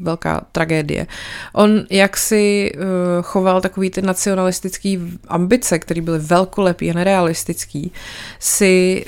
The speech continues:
nabral obrovský půjčky na vybudování sítě ropných rafinérií. On prostě měl sen, že Rumunsko se stane významnou evropskou mocností. Jenomže ty rafinérie nepřinesly očekávaný zisky, Rumunsko tudíž mělo obrovský zahraniční dluh.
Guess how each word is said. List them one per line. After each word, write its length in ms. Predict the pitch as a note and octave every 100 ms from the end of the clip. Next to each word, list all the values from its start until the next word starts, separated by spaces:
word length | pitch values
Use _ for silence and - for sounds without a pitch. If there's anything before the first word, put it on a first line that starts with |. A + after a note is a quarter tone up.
| -
nabral 840 | F#3 F3+ F3+ G3+ F#3+ F3+ F3+ F3+ -
obrovský 560 | F#3+ G#3+ G#3 - G3+
půjčky 680 | G3 G3 F3+ - - - -
na 120 | F3 F3+
vybudování 680 | F3 F3+ F3+ F3+ F3 F3+
sítě 300 | F3 - -
ropných 540 | F3+ E3+ F3+ F3 E3+ -
rafinérií. 680 | E3 - F#3+ E3+ D3 - -
On 160 | F3+
prostě 320 | F3+ F3 -
měl 240 | F3+ F3 E3+
sen, 380 | - F3 F3+ F#3
že 120 | E3+
Rumunsko 420 | F3 F#3+ F#3 -
se 120 | F3
stane 260 | E3+ F#3 F3
významnou 500 | E3 F3 F#3 F3+ F3
evropskou 460 | E3+ E3 - -
mocností. 640 | E3 D#3 - F3 - - - - - - - -
Jenomže 260 | G#3 A#3 B3
ty 100 | B3
rafinérie 580 | A3 - G3+ F#3+ F#3+ F#3
nepřinesly 560 | F#3 - F#3 F3+ -
očekávaný 640 | B2+ - F#3 E3+ D#3+ C#3+ C#3+
zisky, 440 | F#3 - B3 C4 - -
Rumunsko 880 | F3+ F#3 F3+ - - F#3 E3 D#3+ E3
tudíž 360 | E3 D#3+ -
mělo 320 | F3 E3 D#3+ -
obrovský 680 | - F3 F3+ - - F3
zahraniční 560 | D#3+ D#3+ D#3+ D#3 - D#3
dluh. 240 | C#3+ E3